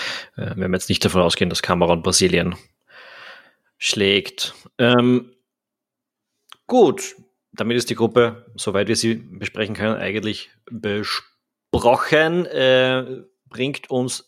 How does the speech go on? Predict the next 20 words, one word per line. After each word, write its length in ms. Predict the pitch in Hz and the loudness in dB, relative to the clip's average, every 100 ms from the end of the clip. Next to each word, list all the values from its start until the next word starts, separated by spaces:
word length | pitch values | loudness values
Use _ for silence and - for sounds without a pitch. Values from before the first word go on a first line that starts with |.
| 117 | -8
zur 420 | 127 131 127 127 | 0 0 0 -6
Gruppe 680 | 117 117 113 120 120 120 - | -8 -8 -4 -2 -2 -4 -8
H, 520 | - - 107 107 107 | -12 -4 2 4 4
die 220 | 104 113 | 0 -2
eben 200 | 127 131 | 0 2
jetzt 220 | 123 127 - | 2 2 0
gerade 320 | 113 117 120 | 2 2 2
parallel 640 | 120 107 117 104 117 127 117 | 2 2 2 2 2 2 -2
läuft. 580 | 107 107 123 160 - | 0 4 4 4 2
Eine 180 | 135 131 | -4 -6
Stunde 360 | - 131 147 151 | -4 -4 -2 -2
ist 120 | 135 | -2
in 60 | 143 | -6
den 100 | 131 | -8
Spielen 320 | - 123 135 | -6 -8 -4
vorbei. 420 | 120 104 101 98 | -4 0 -2 0
Wie 60 | 117 | -4
es 100 | 104 | -2
momentan 380 | 143 151 135 | -2 0 0
ausschaut, 540 | 110 156 - 156 156 | 2 0 2 4 4